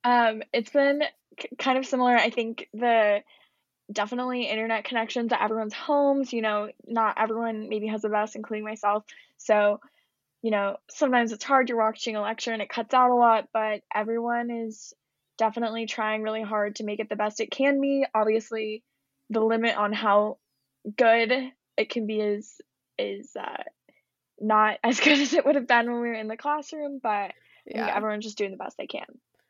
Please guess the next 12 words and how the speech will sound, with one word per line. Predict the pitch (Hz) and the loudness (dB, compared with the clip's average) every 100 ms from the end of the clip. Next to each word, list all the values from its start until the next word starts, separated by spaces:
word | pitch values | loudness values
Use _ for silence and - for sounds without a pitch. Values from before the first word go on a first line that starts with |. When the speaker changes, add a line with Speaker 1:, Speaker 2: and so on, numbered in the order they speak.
| _ _ _ | _ _ _
Speaker 2:
Yeah, | 196 - - | -6 -4 -6
it's | - 226 | -8 -6
nice | 247 247 - | -2 -2 0
to | 262 | -2
kind | 247 214 | 0 -4
of | 190 _ - | -6 _ -10
be | 196 | -4
going | 180 180 | -2 -2
through | 180 165 | -4 -6
this | 175 | -6
all | - 175 | -6 -8
together. | - 160 113 120 | -6 -8 -6 -10